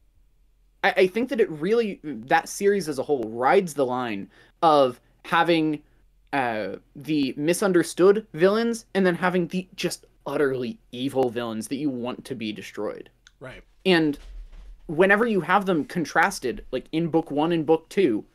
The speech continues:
Speaker 1: it actually makes the true evil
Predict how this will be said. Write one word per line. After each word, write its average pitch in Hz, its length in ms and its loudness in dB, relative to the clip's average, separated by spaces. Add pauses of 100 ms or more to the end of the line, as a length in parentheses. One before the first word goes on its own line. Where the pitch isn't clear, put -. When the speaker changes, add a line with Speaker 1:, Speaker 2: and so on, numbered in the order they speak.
(560)
Speaker 1:
it 196 120 2
actually 190 420 2
makes 143 400 -2
the 131 420 -6 (880)
true 202 600 4
evil 165 520 2